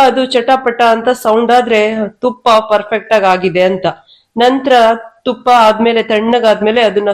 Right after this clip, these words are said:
ಸೋದಿಸ್ಕೊಳ್ಳಿ. ಆಹಾ, ತುಂಬಾ ಒಳ್ಳೆ ಸುವಾಸನೆ ಪರಿಮಳ ಬೀರೋ ತುಪ್ಪ ರೆಡಿ. ಸಿಂಪಲ್ ರೆಸಿಪಿಗಳಿಗಾಗಿ ನಮ್ ಚಾನೆಲ್ ನ ಸಬ್ಸ್ಕ್ರೈಬ್ ಮಾಡಿ, ಲೈಕ್ ಮಾಡಿ, ಕಾಮೆಂಟ್ ಮಾಡಿ, ನಿಮ್ ಫ್ಯಾಮಿಲಿ ಮತ್ತೆ ಫ್ರೆಂಡ್ಸ್ ಗೆ ಶೇರ್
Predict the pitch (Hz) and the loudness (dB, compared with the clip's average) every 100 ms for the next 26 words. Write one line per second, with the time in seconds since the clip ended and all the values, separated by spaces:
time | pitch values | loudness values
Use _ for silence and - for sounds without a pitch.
0 | - 214 202 196 - 185 214 254 - _ | -2 -2 -2 -6 -2 0 0 -4 -12 _
1 | - 190 180 196 226 220 214 208 220 262 | -4 -2 0 2 2 2 0 -2 0 0
2 | 277 262 214 214 240 233 208 202 220 233 | 2 2 2 0 0 -2 -2 0 0 0
3 | 226 214 208 208 208 208 196 202 202 202 | -4 -2 -2 -2 0 0 0 -2 -2 -2
4 | 240 - 226 202 196 196 196 202 240 277 | -6 0 0 2 0 -2 -2 -2 -2 0
5 | 294 302 233 220 226 214 214 208 208 214 | 2 2 2 0 0 -2 0 2 4 4
6 | 220 214 202 196 202 220 208 214 202 202 | 4 0 0 0 0 0 2 2 2 0
7 | 202 196 - 233 233 220 233 226 240 214 | -2 -6 -6 0 0 0 0 0 0 0
8 | 185 226 - 220 220 220 233 208 180 202 | 0 0 -2 2 2 2 0 -4 -2 0
9 | 226 226 220 220 226 220 196 196 214 214 | -2 -2 0 0 0 0 0 0 2 2
10 | 233 240 233 220 220 208 202 202 202 220 | 2 0 0 -2 -2 -4 -2 -4 -2 -2
11 | 220 202 185 | -2 -2 0